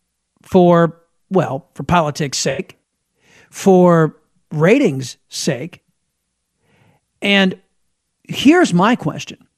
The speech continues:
Now, here's, you know, little Brian Stetler wants to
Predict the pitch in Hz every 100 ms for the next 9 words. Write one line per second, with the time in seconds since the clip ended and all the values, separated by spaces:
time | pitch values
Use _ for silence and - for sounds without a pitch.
0 | _ _ _ _ 170 165 156 185 247 -
1 | 196 170 156 214 247 226 220 226 - 196
2 | 165 175 165 160 160 - 175 160